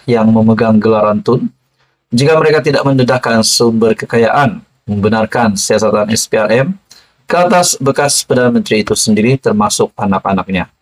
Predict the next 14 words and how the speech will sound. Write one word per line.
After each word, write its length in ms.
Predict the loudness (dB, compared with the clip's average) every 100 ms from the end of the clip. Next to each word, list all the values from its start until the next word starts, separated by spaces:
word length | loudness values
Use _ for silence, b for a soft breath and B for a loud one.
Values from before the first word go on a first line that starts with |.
| _ _ _ _ _ _
Persoalan 480 | -4 0 2 2 2
yang 80 | 2
timbul, 400 | 0 2 0 -4 _ B B B B B B _ _ -6
kita 240 | 0 2
juga 240 | 2 2 0
tahu 320 | 0 0 0 -4 _ _ _ _ _
Tun 160 | -2 2
Mahathir 400 | 2 2 2 2
hari 240 | 2 2
ini 80 | 2 2
bukan 400 | 0 0 -2 0
pun 160 | 0 -2
ahli 320 | -4 -2 -2
parlimen. 560 | 0 -2 0 0 -2